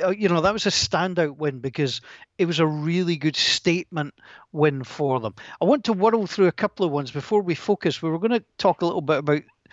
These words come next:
the cellar <laughs> dwellers this week, based on the fact that we're not, probably not gonna talk an awful lot more about them as the weeks go on and we start to, to look at the top. I think you've got to look at the story that's coming out of, well, both Green Bay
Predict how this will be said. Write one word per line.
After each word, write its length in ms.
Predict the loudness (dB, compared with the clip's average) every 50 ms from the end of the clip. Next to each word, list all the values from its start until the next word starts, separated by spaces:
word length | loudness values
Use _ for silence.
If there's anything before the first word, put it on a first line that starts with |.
| -20 -20 -14 _ -2
the 80 | 0 2
cellar 400 | 2 2 2 2 2 2 0 0
<laughs> 0 |
dwellers 680 | -2 -2 0 0 0 4 2 2 2 2 -4 -10 -12 -14 -18 -18 -18 -20 -20 _ -4
this 240 | -2 -2 -2 -2 -4
week, 280 | -6 -6 -6 _ _ -20 _ _
based 260 | -4 -4 -4 -2 0 -2
on 100 | 0 0
the 80 | 0
fact 260 | 0 0 0 0 0
that 60 | -4 -6
we're 100 | -6 -4
not, 180 | -6 -6 -6
probably 220 | -6 -4 -4 -4 -4
not 100 | -4 -6
gonna 140 | -6 -8
talk 280 | -6 -2 -2 -2 0 0
an 100 | 0 0
awful 240 | 0 0 0 2 2
lot 160 | 2 2 2
more 160 | 2 2 4
about 300 | 4 4 4 2 2 4
them 220 | 2 0 0 0 -6 -12 -20 -18 -10 0
as 220 | 2 2 2 4 2
the 80 | 0
weeks 240 | 0 0 -4 -6 -6
go 180 | 0 2 4 4
on 80 | 4
and 80 | 2 -2
we 80 | -4
start 360 | -6 -4 -2 -2 -2 -2 -4 -6
to, 260 | -4 -2 -2 -2 -2 _ -6
to 120 | -2 -2 0
look 280 | 0 0 -2 0 0
at 180 | 0 0 -2 -10
the 80 | -14
top. 400 | -8 0 4 4 4 4 0 -6 -16 -16 -12 -6 -2
I 80 | 0 0
think 160 | 2 2 0
you've 200 | -2 -2 -2 0
got 220 | 2 2 2 2 _ -8
to 360 | -6 -4 -2 0 0 0 -2 -2 -2
look 280 | -2 0 0 2 2
at 100 | 2 0
the 80 | 2 2
story 500 | 0 2 2 4 4 4 6 4 4 0
that's 200 | -2 -4 -6 -6
coming 320 | -2 0 0 2 4 4
out 180 | 4 4 4 2 2
of, 340 | 2 4 4 2 0 -2 0
well, 200 | 2 2 2 2
both 280 | 2 -2 -2 -2 -2
Green 240 | 0 0 2 2 4
Bay 280 | 4 4 4 4 2